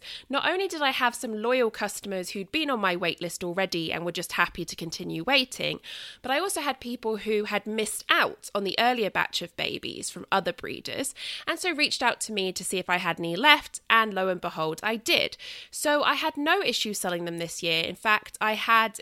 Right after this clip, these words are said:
people who sadly I couldn't provide skinks for, and that's nice because usually I've had to push a little bit to sell the last couple of babies. So it was a very successful year for me. Um, I only had one shipping issue.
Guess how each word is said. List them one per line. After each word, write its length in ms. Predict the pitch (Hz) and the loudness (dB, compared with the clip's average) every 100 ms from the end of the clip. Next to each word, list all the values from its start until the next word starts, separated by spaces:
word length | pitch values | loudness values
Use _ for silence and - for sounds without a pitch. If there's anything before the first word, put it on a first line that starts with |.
| - _ | -18 _
people 640 | - 294 302 262 226 208 190 202 | -8 -6 -4 0 2 4 0 -4
who 200 | 214 208 | -4 -2
sadly 420 | 202 233 220 196 | -2 0 0 0
I 140 | 185 190 | -2 -2
couldn't 400 | - 330 233 - | -4 -8 -8 -8
provide 400 | 185 - - - | -10 -6 -6 -6
skinks 500 | - 165 - - - | -6 -6 -6 -8 -8
for, 340 | - - 240 - - - - | -6 -6 -6 -8 -10 -12 0
and 220 | 277 277 | 0 2
that's 320 | 339 - - | 2 0 -4
nice 400 | 254 233 277 311 | -2 0 -2 -4
because 400 | - 277 247 247 | -8 -6 -6 -6
usually 580 | 233 277 294 269 269 240 - | -6 -4 -2 -2 -2 -2 -2
I've 140 | 208 | -4
had 200 | 226 208 | -2 -2
to 60 | 190 | -4
push 300 | - 247 - | -4 -4 -2
a 40 | |
little 220 | 233 - | -4 -4
bit 380 | 214 202 202 - - | -2 0 -2 -4 -6
to 440 | 220 190 170 170 190 - - - - _ | -4 -2 -2 -6 -8 -10 -16 -18 -20 _
sell 280 | - 226 214 | 0 4 4
the 120 | 208 | 2
last 260 | 185 175 - | 2 0 -2
couple 220 | 175 165 | -6 -6
of 60 | 160 | -4
babies. 400 | 117 - - 240 | -6 -6 -6 -6
So 100 | 220 | -4
it 40 | |
was 120 | 214 | -4
a 40 | 233 | -2
very 260 | 294 349 | 2 2
successful 600 | 359 - - 196 - 185 | 0 -4 -6 -8 -8 -8
year 200 | 175 156 | -8 -8
for 160 | - 156 | -8 -10
me. 280 | 151 147 254 - - - - | -6 -4 -6 -10 -16 -16 2
Um, 220 | 233 220 220 | 6 6 4
I 140 | 226 | 0
only 220 | 247 320 320 | 2 0 0
had 360 | 233 208 185 | 0 -2 0
one 340 | 208 277 349 339 | 4 6 6 2
shipping 480 | - - 240 214 196 | 0 0 0 -2 -4
issue. 520 | 175 165 - 156 160 | -2 -2 -2 -2 -4